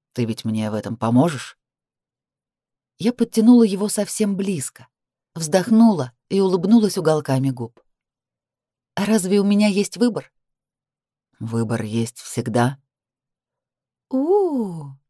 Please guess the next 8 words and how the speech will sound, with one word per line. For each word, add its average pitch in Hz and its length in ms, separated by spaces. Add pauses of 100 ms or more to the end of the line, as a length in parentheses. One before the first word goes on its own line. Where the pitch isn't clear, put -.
(300)
я 156 180
качнула 160 480
головой. 135 580 (960)
«У 240 140
женщины-ягуара 233 1040
его 220 240
нет. 180 400 (720)
Вернее, 190 720